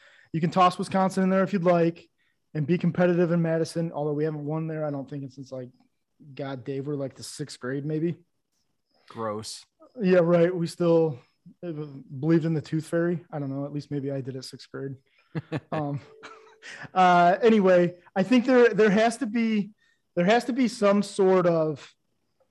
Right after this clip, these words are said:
Speaker 1: semblance of, yes, we are competitive in these games. We are winning these games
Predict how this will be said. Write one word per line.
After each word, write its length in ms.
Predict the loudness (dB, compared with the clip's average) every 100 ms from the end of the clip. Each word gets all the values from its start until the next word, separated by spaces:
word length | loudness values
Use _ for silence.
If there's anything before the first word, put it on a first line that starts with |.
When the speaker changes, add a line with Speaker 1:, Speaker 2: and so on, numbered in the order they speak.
| _ _
Speaker 1:
semblance 640 | -8 -2 0 0 0 0 -2
of, 380 | -2 -2 -6 _ _ _ -4
yes, 380 | 2 2 0 -8
we 260 | -4 -4
are 200 | 0 -2
competitive 580 | 0 0 2 0 2 2
in 80 | 2
these 160 | -2 -2
games. 340 | -2 -2 -2
We 160 | 0 0
are 80 | 2
winning 460 | 2 2 2 2
these 200 | 0 -2
games 540 | -4 -4 -2 -4 -6